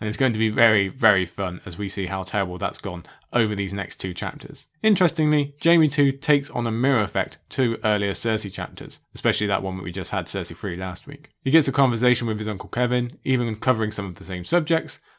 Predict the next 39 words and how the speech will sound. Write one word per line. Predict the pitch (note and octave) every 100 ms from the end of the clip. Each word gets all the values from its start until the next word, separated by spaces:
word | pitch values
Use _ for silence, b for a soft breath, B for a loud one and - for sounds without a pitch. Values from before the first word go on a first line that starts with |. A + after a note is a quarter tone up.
| b
We | F#3
get | D#3+
his | A2
thoughts | - A#2 -
on | F#2+
the | F#2
tower | - C3+ C#3 C#3
burning | C#3 C#3 C#3 C#3
that | C3+
we | F#2+
discussed | F2+ - F#2 -
in | F2+
the |
last | G2 A2 G#2
chapter. | A#2 A2 A2 A2 A2 b b
There's | G2 F2
Taena | - D#3 D3+ C#3
talk, | C#3+ C#3 - - b
all | G#3 G#3+
before | C#3+ B2+ A2
Jaime | A#2 A2
does | G2+ G2
his | G2
own | - A#2 A2
trip | A2 G#2+
into | A2 G2 G2
history | G#2 - F2+ E2
yet | - F#2 D#2+
again, | F#2 F2+ E2 D#2+ b b -
before | A2 C3 A#2+
wrapping | C#3+ C#3 A#2+
up | A2+
the |
chapter | G2 A2+ A2+ G#2+ G#2 _ _ -
back | C3 A#2+ G#2
in |
its | F#2+ F2+
own | B2 A#2+ A#2 G#2+ _ -
unburnt | F3 C3 F#2+ F2+